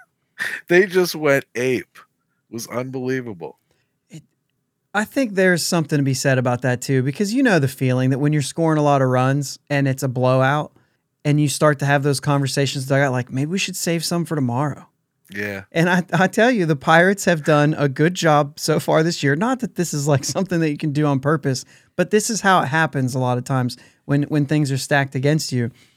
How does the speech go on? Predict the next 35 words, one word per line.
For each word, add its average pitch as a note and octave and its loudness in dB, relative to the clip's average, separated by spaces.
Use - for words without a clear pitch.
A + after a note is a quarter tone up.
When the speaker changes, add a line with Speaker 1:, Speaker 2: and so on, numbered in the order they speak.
Speaker 2:
is C#3+ -2
so G#3 2
far C#3+ 2
they've D3 0
been F#3 2
fortunate C#3+ -2
enough B2+ 0
that D#3 0
when D#3 4
they've D3+ 2
scored E3 2
a D#3+ 2
lot C#3+ 4
of B2+ 2
runs, C#3+ 2
they've C#3+ 0
needed D#3 0
to. C3 0
And D#3+ 4
when D#3+ 6
they D#3 4
haven't F#3 4
scored D3 -2
a C#3+ 0
lot C3+ 4
of C3+ 2
runs, F#3 0
they E3+ 0
haven't F#3+ 0
needed G3 0
to, - -8
for A3 0
the A3 2
most D3 0
part. A3 0